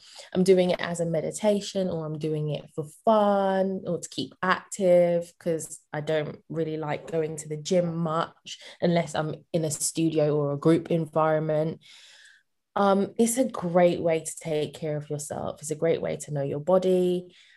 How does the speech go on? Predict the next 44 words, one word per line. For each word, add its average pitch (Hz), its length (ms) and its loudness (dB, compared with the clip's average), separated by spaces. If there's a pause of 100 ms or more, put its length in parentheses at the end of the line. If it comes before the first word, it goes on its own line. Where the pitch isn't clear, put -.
(140)
Um, 156 680 -2 (1000)
it's 202 160 -2
also 226 640 4
a - 80 0
good 208 240 0 (100)
w-, - 220 -10
way 190 440 6 (140)
to 175 680 0 (100)
just, 262 300 -2 (160)
yeah, 226 240 -2
just - 220 -4
to 285 80 2
be - 320 2
active. 165 680 6
It's - 200 4
fun. 277 800 2 (720)
We 320 180 10
were, 453 320 6 (160)
we 359 100 10
were 466 100 12
in 370 100 10
a 302 60 8
pandemic. 233 920 6
People 226 260 -4
are 160 60 0
stuck - 340 -2
in 170 160 2
their 151 220 0
homes. 214 640 6
You 185 80 4
don't, 180 160 2
you 190 80 -4
don't 170 160 0
get - 160 -4
to 165 100 -6
go 151 240 0
out. 220 440 0
Put - 120 2
some 262 300 0
music 311 580 0
on 180 140 4
and 170 140 2
enjoy 208 300 2
yourself. 180 760 2